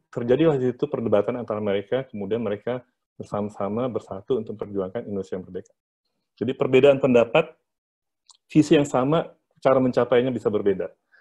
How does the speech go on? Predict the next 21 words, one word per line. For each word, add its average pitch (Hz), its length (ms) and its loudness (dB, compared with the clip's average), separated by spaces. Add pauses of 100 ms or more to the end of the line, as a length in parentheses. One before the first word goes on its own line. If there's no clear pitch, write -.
(180)
Dan 101 120 -4
itu 107 120 -4
masing-masing 117 640 -2
adalah 113 400 -2
orisinal. 101 560 -4 (600)
Eh, 101 480 -4
ada 120 320 -2 (240)
juga, 113 480 0
eh, 104 480 -8 (320)
eh, 107 280 -16 (200)
Kartini, 131 720 -4 (320)
ya, 110 120 -14 (200)
di 101 80 -16
sini 107 240 -12
kita 104 240 -8
contohnya 98 320 -8
juga, 101 400 -6 (400)
ada 101 400 -4 (240)
Samratulangi, 104 1200 -4 (520)
ada 101 160 -6
juga, 107 560 -4